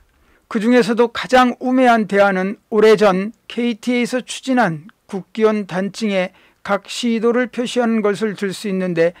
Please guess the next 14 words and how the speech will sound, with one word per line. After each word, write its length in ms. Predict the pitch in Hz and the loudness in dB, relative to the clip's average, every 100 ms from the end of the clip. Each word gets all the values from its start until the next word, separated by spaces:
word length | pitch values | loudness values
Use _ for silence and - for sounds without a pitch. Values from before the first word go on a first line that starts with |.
| - - - _ | -18 -20 -20 _
단층에 720 | - 208 240 - 262 233 151 151 _ | -4 0 0 2 4 4 2 -2 _
출신도를 720 | - 240 - 240 220 220 247 | -10 -8 -4 0 4 4 4
표시하는 540 | 240 254 254 262 247 233 | -2 -6 -4 -2 0 0
것이 400 | 226 208 185 196 | 0 0 -2 -4
무슨 420 | - 190 208 262 262 | -10 -8 -2 2 4
의미가 320 | 247 247 240 | 4 4 2
있는지 640 | 220 202 196 180 226 277 - | 2 0 -4 -2 -4 -4 -6
이해가 420 | 190 185 185 214 | -2 2 4 2
안 120 | 202 | 2
갑니다. 400 | 180 165 151 151 _ _ _ _ _ _ | 0 0 -4 -8 _ _ _ _ _ _
아마도 580 | - 208 220 208 202 214 - | -4 2 2 4 2 0 -4
각 240 | 214 202 | -4 -2
시도 380 | - 240 247 240 | -4 -2 0 2
협회에 600 | 240 233 240 220 202 | 0 2 4 6 4